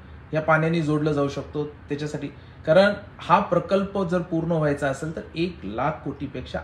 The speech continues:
अधिक निधी हा आपल्याला लागणार आहे, सहज मिळणार नाहीये. मी म्हणून म्हणतो सोपं नाहीये, आहे पण विश्वास आहे, विश्वास शंभर टक्के आहे. अडचणी आहेत,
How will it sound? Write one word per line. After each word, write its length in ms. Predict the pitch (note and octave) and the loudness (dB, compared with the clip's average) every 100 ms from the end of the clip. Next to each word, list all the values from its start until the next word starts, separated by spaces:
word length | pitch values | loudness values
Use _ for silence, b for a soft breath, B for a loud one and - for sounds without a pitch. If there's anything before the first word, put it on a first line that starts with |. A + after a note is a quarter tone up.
| - | -8
अधिक 320 | B2 D#3 G3 F#3 | -8 -6 -8 -8
निधी 400 | A#2+ B2 D#3+ D3 - | -8 -6 -6 -8 -10
हा 120 | - | -12
आपल्याला 340 | C3 B2 C3 | -10 -8 -8
लागणार 360 | - G2 F#2+ G#2+ | -6 -6 -6 -8
आहे, 120 | F2+ - - - - - - - - - - | -10 -14 -20 -20 -20 -20 -20 -20 -20 -18 0
सहज 240 | D#3+ F#3 F3+ | 4 6 6
मिळणार 420 | D#3+ D3 D#3+ D#3+ | 2 4 4 4
नाहीये. 280 | D3+ D3 C3 | 2 0 0
मी 120 | D3 | -2
म्हणून 300 | D3+ D#3 F3+ | 0 0 0
म्हणतो 360 | E3 C3+ A#2+ | 0 -2 -6
सोपं 440 | A#2 C#3 C3 E3 C#3 | -8 -6 -4 -2 -2
नाहीये, 420 | B2 D#3+ A#2+ F3 - - - - - - - - - | 0 -2 -2 -6 -10 -18 -20 -20 -20 -20 -20 -20 -2
आहे 240 | F#3+ A#3 E3+ | 6 6 6
पण 220 | A3 A3+ | 6 6
विश्वास 500 | A3 - C4 G#3+ - | 4 8 12 12 10
आहे, 100 | A2 - - - - - - - - - - - - - - | -4 -8 -16 -20 -20 -20 -20 -20 -20 -20 -20 -20 -20 -20 -12
विश्वास 840 | A#2+ C#3 - F#3+ G#3 A#3 - - - - | -4 -4 0 8 10 8 2 -10 -8 -2
शंभर 320 | E3+ G3+ G3 | 4 6 6
टक्के 280 | G3 - E3 | 6 6 6
आहे. 260 | B2+ - - - - - - - - - - - - | 4 0 -16 -20 -20 -20 -20 -20 -20 -20 -20 -20 -4
अडचणी 400 | C3+ D#3+ D#3+ A3 | 6 6 6 6
आहेत, 200 | G#3+ A3 | 8 8